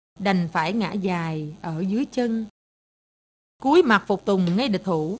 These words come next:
trong niềm uất hận lẫn đau buồn. Người kịp thời xem xét sự tình, gian nguy xảy đến số phận mình, như gà trống lánh xa mèo cái, cừu địch kia cần tránh thật nhanh.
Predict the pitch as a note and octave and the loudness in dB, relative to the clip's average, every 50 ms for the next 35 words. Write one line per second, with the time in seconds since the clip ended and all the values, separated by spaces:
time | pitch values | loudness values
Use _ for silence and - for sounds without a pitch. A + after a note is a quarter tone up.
0 | - _ _ _ _ - B3+ B3+ A3+ G3+ F#3+ F3+ E3 D#3 - F3 C#4+ D4+ - F#3+ | -12 _ _ _ _ -2 -2 0 2 0 0 0 -2 -2 -4 -4 -4 -4 -4 -4
1 | F3+ E3 D3+ D3+ E3 E3+ D#3+ D3+ F3 A3+ A#3+ A3 G#3+ G#3 F3+ F#3 E3+ E3 D#3 D3+ | -4 -4 -4 -4 -4 -4 -4 -4 -4 -4 -4 -2 -4 -4 -4 -4 -4 -4 -4 -6
2 | D3 D3 - _ _ _ _ _ _ _ _ _ - G#3+ G#3+ G#3 G3+ G3 G3+ G3+ | -6 -10 -12 _ _ _ _ _ _ _ _ _ 0 4 4 4 4 4 2 0
3 | F#3+ F#3+ A3+ G3+ G3 F#3 F3+ F3+ F#3 - C#4+ C#4+ C4 - - D4 E4+ E4+ - - | -2 0 0 2 2 2 0 -2 -2 -4 -4 -6 -4 -4 -4 -4 -4 -4 -4 -4
4 | G3 F3 D#3+ E3 - F#3+ F3+ F3 E3+ E3 E3 D#3+ - _ _ _ _ _ F#3+ G3+ | -4 -4 -4 -2 -2 -2 0 0 0 -2 -4 -6 -8 _ _ _ _ _ -4 -2
5 | B3 C4 C4+ C4 B3+ B3+ C4 C4 C4+ C4 - - F3 D3+ D#3+ F3 F#3+ G#3 A3+ C#4 | 0 0 0 0 -2 -2 -2 -2 -4 -4 -4 -4 -4 -4 -2 -2 -2 -2 -2 -4
6 | - - - A#3+ C4+ - F#3 E3+ E3 E3 E3 E3+ D#3+ D#3 D3+ D3 - - _ _ | -4 -4 -4 -4 -2 -2 -2 -2 0 0 0 -2 -2 -4 -6 -8 -12 -16 _ _
7 | _ _ _ _ A#3+ C4+ D4 G#3+ F#3+ G3 F#3 F3 E3 - - F#3+ F#3 G3+ A#3+ D4 | _ _ _ _ 0 0 0 2 2 2 4 2 2 0 0 0 0 0 0 0
8 | C4 A3+ C4+ D4+ - - C#4+ C4+ C4+ A3+ G3+ F#3 F3 D#3+ - - F3+ F3+ F#3+ A3+ | -2 -2 -2 -2 -6 -6 -6 -4 -2 0 0 0 -2 -2 -4 -6 -6 -6 -6 -8
9 | C4+ E4 - _ _ _ _ _ - A3+ A3 G#3+ G3 F#3+ F#3 F#3 - - - B3+ | -8 -12 -14 _ _ _ _ _ 0 2 4 4 4 4 2 0 -2 -4 -2 -2
10 | C4 C4+ C4+ C4 C4 - G3+ F#3+ E3+ E3 D#3 - F#3+ F3+ G3 A#3+ D#4 D#4 G3+ F#3 | 0 0 -2 -4 -4 -4 -4 -2 -2 -2 -2 -2 -2 -2 -2 -2 -4 -6 -6 -6
11 | D3+ - F3+ F#3 G#3 A3+ A3+ A3+ A3+ | -6 -4 -2 -2 0 0 -2 -4 -6